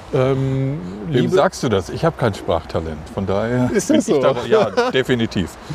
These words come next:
Speaker 1: Also da muss man ehrlicherweise sagen, da muss man durch und, und wenn du das Talent an der Stelle nicht hast, musst du entweder sehr, sehr fleißig sein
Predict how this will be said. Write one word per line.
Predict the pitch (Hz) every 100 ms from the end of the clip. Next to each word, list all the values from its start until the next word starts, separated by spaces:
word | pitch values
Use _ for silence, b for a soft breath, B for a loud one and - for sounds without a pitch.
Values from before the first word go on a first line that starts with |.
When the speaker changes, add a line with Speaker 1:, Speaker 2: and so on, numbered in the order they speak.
| B B 107 B
Speaker 1:
Also | 139 151
da |
muss | 156 185
man | 190 165
ehrlicherweise | 175 180 180 156 151
sagen, | 143 147 156
da | 151
muss | 143 165
man | 143 127
durch | 156 220 175
und, | 147
und | 185 135
wenn | 156
du | 165
das | 147 -
Talent | 147 143 170
an | 160
der | 139
Stelle | 143 151 147 143 B B B -
nicht | 139
hast, | 175 -
musst | 156 -
du |
entweder | 139 135 131
sehr, | 143
sehr | 135 127
fleißig | - 139 180 185
sein | - 180 180 185